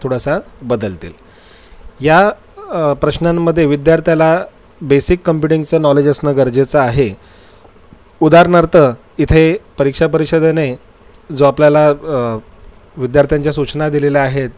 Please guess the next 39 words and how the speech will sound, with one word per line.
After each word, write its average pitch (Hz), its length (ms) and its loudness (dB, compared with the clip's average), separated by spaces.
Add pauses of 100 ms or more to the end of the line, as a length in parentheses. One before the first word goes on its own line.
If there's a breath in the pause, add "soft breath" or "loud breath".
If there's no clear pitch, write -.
(120)
आराखडा 120 340 -4
दिलेला 135 300 0
आहे, 127 200 -2 (500 loud breath)
त्याप्रमाणे 160 680 0
इथे 139 200 -2
हा 156 260 2 (200)
उदाहरणार्थ 156 680 2 (180)
एक 156 160 -4
प्रश्न 147 280 -2
आपण 147 200 -2
दिलेला 139 260 2
आहे, 139 380 2
"Using 160 280 0
given 156 220 0
smartphone, 147 640 -4
visit 127 260 -2
website 143 500 -2 (440 loud breath)
डब्ल्यू 139 280 2
डब्ल्यू 170 260 2
डब्ल्यू 165 260 2
डॉट 165 220 0
विकिपीडिया 143 540 0
डॉट 147 260 2
ओ 135 100 0
आर 117 120 2
जी 95 180 -12 (400 loud breath)
and 180 120 -2
search 165 400 0
for 170 180 2
computer." 131 360 -2 (500 loud breath)
आता 175 120 -2
डाव्या 160 260 4
बाजूला 185 280 2
इथे 185 160 2
प्रश्न 175 360 0
दिसतोय, 165 420 2
Wikipediaचं 156 580 -2
page 151 300 -4
दिसतंय 143 440 -2